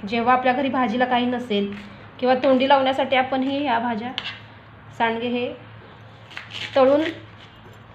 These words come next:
जेवणासोबत सर्व करू शकता, खाऊ शकता तुम्ही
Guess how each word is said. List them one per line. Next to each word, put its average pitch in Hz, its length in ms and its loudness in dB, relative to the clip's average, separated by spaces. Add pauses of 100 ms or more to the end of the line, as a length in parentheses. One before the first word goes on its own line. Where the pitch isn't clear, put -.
(800)
जेवणासोबत 240 560 0 (220)
सर्व 247 200 0
करू 240 200 -2
शकता, 226 420 -6
खाऊ 220 240 -2
शकता 202 320 -8
तुम्ही 202 220 -6